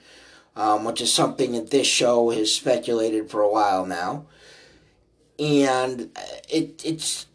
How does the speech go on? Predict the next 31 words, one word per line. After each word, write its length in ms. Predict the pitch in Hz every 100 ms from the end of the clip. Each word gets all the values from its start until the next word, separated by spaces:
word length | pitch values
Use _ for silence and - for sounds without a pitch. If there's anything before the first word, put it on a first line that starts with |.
| _
it's 220 | 156 156 180
actually 340 | 190 - 165
listed 680 | 143 143 165 196 - 151 139
as 320 | 123 135 139
a 140 | 131
WrestleMania 1200 | 120 127 147 143 - 135 131 135 131 127 120 120 -
preview. 680 | - 123 107 87 87 73 - _ _ _ - -
Um, 580 | 101 98 101 98 98 98
they 60 |
had 220 | 117 139 127
the 120 | 127
Andre 320 | 143 151 156
the 100 | 151
Giant 380 | 139 147 151 139
Battle 260 | 143 151
Royal 520 | 147 139 139 135 135 - _ _
on 540 | 113 120 123 131 127 139 -
SmackDown, 880 | - - 139 131 135 98 92 87 - _ _ _ _ _ _ _ _
and 240 | 120 117 120
they 100 | 120
have 260 | 131 117
the, 140 | 120 107
a 220 | 101 -
Fatal 300 | 147 143 135
four-way 480 | - 147 139 131 127
for 120 | 123
the 100 | 117
SmackDown 1160 | - - 139 127 120 127 120 113 113 110 110 - _ _ _ _ _
Tag 340 | - 131 120 117
Team 280 | 214 190 147
titles, 580 | 110 107 92 90 -